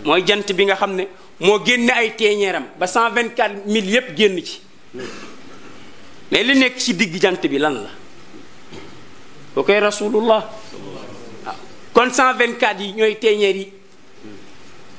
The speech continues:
Cent vingt-quatre mille yi. Waaw. Ñooy teeñeer yi sànneeku yi. Muy seen nubuwa. Wax la ne nubuwa dina am yonent bu ko donn, waaye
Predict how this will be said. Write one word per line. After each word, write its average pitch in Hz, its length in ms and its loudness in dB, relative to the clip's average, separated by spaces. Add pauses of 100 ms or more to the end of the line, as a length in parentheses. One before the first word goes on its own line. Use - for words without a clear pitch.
(160)
Cent 226 220 4
vingt-quatre 226 460 2
mille 202 260 2
yi. 160 120 -2 (640)
Waaw. - 120 -14 (720)
Ñooy 190 220 6
teeñeer 214 400 4
yi 196 140 -6
sànneeku 175 500 0
yi. 131 200 -4 (880)
Muy 220 180 6
seen 226 280 4
nubuwa. 202 420 6 (160)
Wax 226 200 6
la 254 80 6
ne 247 140 4
nubuwa 247 680 2 (380)
dina 226 260 4
am 262 120 2
yonent 262 380 4
bu 233 100 -2
ko 240 120 6
donn, 233 360 2 (880)
waaye 226 220 6